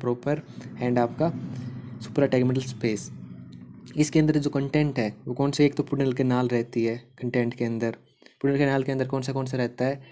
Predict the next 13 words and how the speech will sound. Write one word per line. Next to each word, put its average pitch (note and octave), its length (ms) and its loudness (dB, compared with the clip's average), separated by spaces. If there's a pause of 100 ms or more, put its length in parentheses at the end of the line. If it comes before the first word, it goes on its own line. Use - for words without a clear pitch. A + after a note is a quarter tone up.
(220)
pudendal C3 300 4
नर्व D3+ 280 4 (440)
और B2 100 4
आपका B2 240 2
interpudendal B2+ 600 0
वेसल। A2 580 -2 (180)
ठीक F3 160 6
है, D3 100 -2
pudendal C#3 580 -2
नर्व C3+ 120 -2
की C3 400 0
सप्लाई B2+ 380 2
होती, A#2 320 -2